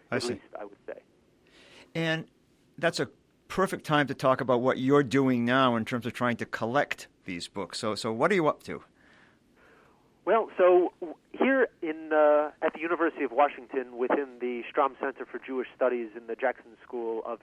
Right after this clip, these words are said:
Speaker 2: International Studies, we have established a new Sephardic Studies program.
Speaker 1: Right.
Speaker 2: And this Sephardic Studies program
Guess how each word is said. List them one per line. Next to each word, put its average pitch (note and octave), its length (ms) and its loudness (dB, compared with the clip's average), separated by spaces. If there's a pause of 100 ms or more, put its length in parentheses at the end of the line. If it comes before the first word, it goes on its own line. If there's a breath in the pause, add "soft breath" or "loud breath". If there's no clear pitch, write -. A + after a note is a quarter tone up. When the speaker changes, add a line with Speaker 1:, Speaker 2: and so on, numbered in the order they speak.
Speaker 2:
International C3+ 640 -4
Studies, B2 360 -2
we D3+ 120 -4
have C3+ 280 0 (120)
established C3 640 -4
a B2 80 -12
new C3+ 380 -6
Sephardic - 420 -4
Studies A#2 260 -6 (100)
program. A#2 380 0 (180)
Speaker 1:
Right. G#2 260 -4 (240 soft breath)
Speaker 2:
And C#3+ 260 -4
this G#3 200 2
Sephardic E3 380 0
Studies C#3 280 -4
program B2+ 400 -4